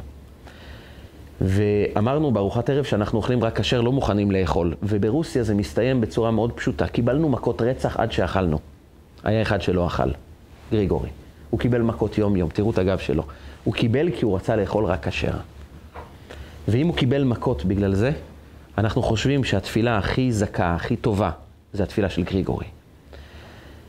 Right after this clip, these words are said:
ואמרו הרבנים, "אתם צודקים, הוא יעלה חזן בתפילת נעילה, כי הוא סבל יום-יום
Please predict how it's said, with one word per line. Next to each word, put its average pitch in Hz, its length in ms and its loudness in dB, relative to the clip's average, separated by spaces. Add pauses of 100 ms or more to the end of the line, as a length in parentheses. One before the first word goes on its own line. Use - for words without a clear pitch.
(480)
ואמרו 107 300 2
הרבנים, 104 320 2
"אתם 95 180 0
צודקים, 82 420 0 (420)
הוא 110 120 2
יעלה 98 220 2
חזן 95 380 0
בתפילת 90 460 0
נעילה, 85 300 0 (520)
כי - 100 0
הוא 110 80 2
סבל 107 340 2
יום-יום 104 500 2